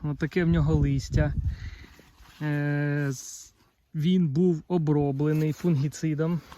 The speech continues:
фунгіцидом Болівар. Е, дія його просто відмінна. Нема зовсім питань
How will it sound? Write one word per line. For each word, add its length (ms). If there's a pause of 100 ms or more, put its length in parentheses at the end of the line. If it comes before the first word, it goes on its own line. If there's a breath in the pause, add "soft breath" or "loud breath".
(120)
фунгіцидом 560
Болівар. 540 (2250 loud breath)
Е, 260 (240)
дія 400
його 460 (180)
просто 380
відмінна. 680 (1600 loud breath)
Нема 460
зовсім 460
питань 540